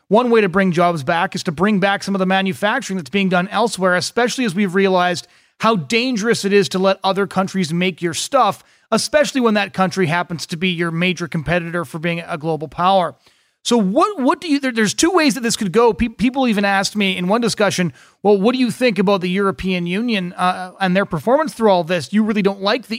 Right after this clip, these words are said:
E U, so you must be happy that they're not doing well." And I said, "That depends on who replaces it," right? As the, as the Rudyard Kipling poem goes, right? You know, "Always stick close to nurse for fear of meeting somebody worse." I don't like, I don't like the E U, but I like Red China, uh, a lot less. So, so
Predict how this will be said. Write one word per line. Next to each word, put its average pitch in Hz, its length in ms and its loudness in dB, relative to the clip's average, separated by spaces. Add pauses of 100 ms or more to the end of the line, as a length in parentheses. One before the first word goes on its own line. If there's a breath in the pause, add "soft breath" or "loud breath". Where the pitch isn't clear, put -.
E 196 180 0
U, 180 120 -2
so 190 140 -2
you 190 160 0
must 208 180 -2
be 208 80 -2
happy 196 240 0
that 190 120 -4
they're 190 120 -2
not 185 220 2
doing 240 260 0
well." 170 220 2
And - 80 -2
I 196 60 2
said, 202 220 0 (220 soft breath)
"That 285 160 2
depends 240 380 0
on 214 140 4
who 208 180 4
replaces 180 580 0
it," 135 180 -14
right? 180 220 0
As 185 220 0
the, 190 200 2 (320 soft breath)
as 190 180 0
the 196 80 0
Rudyard 196 340 2
Kipling 208 340 0
poem 180 520 0
goes, 180 340 0
right? 180 240 0 (260 soft breath)
You 170 80 -2
know, 208 80 4
"Always 208 300 2
stick 220 220 0
close 208 280 2
to 196 100 -2
nurse 190 240 2
for 185 120 -6
fear 202 240 -2
of 165 80 -4
meeting 185 260 0
somebody 175 400 0
worse." 190 340 0
I 180 60 2
don't 226 180 -2
like, 220 240 0
I 208 60 0
don't 226 140 2
like 208 180 0
the - 80 -12
E 190 220 -4
U, 254 140 -2
but 190 120 2
I 180 40 2
like 180 180 0
Red 185 200 2
China, 185 460 0 (400 soft breath)
uh, 208 320 0
a 214 120 2
lot 202 360 2
less. 208 380 2
So, 226 180 2
so 226 240 0